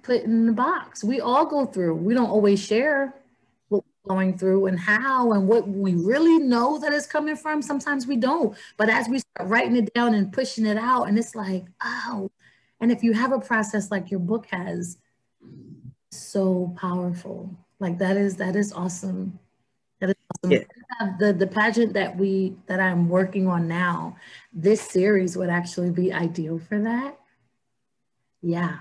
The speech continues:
Speaker 1: so
Speaker 2: I can come to Delaware. <laughs>
Speaker 1: I am, you know, I,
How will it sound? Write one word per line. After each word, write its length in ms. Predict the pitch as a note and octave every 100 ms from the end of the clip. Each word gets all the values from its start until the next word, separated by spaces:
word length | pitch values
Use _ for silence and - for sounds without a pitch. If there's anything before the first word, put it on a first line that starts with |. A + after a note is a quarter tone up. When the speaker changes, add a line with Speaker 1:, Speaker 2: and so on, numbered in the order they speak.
| -
Speaker 1:
so 480 | - F#3+ E3+ E3+ F#3
Speaker 2:
I 60 | A#3+
can 120 | B3+
come 160 | A#3 A3
to 60 |
Delaware. 560 | G3 F#3 F3 E3 E3+ - _ - - - - - -
<laughs> 600 | - - F3 - - -
Speaker 1:
I 220 | A3+ C4+
am, 280 | C#4 A#3+ B3
you 160 | C#4+ E4
know, 380 | C4+ B3+ B3+ -
I, 380 | B3 D4 D4+